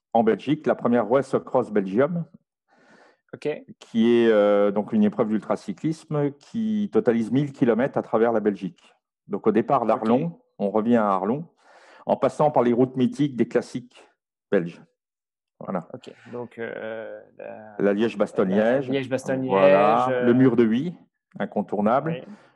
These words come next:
Speaker 1: On passe au lion de Waterloo aussi,
Speaker 2: Ok.
Speaker 1: c'est assez mythique. On va jusqu'à la mer du Nord, il faut bien voir la
Speaker 2: Ok.
Speaker 1: mer,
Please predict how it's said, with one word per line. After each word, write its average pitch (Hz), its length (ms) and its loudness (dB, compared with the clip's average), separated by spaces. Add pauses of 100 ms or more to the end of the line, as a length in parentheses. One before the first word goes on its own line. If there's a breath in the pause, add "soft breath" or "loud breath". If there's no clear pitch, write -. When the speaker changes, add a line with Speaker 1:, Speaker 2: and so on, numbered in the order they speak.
(260 loud breath)
Speaker 1:
On 113 140 6
passe 131 320 2
au 123 80 4
lion 120 320 2
de 110 140 4
Waterloo 101 680 2 (640)
aussi, 98 380 -6
Speaker 2:
Ok. 127 160 -8
Speaker 1:
c'est 135 180 -2
assez 95 220 -2
mythique. 98 460 -6 (320 loud breath)
On 104 80 0
va 123 100 2
jusqu'à 135 320 -4
la 123 80 2
mer 117 180 0
du 110 140 -4
Nord, 143 540 2 (400)
il - 80 -16
faut - 160 -14
bien 101 120 -2
voir 92 200 2
la 92 80 2
Speaker 2:
Ok. 92 60 -2
Speaker 1:
mer, 127 220 0